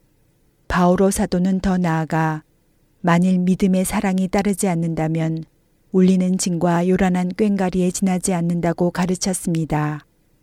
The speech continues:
코린토 일 서 십삼 장 일 절 참조. 청원 기도. 예수님은 사도들에게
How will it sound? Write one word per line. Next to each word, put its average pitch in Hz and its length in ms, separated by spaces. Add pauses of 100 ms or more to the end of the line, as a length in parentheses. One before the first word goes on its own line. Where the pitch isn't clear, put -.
(260)
코린토 202 500
일 170 160
서 175 280
십삼 185 440
장 185 220
일 190 160
절 185 240
참조. 160 640 (2250)
청원 202 520
기도. 156 640 (1500)
예수님은 190 560
사도들에게 165 920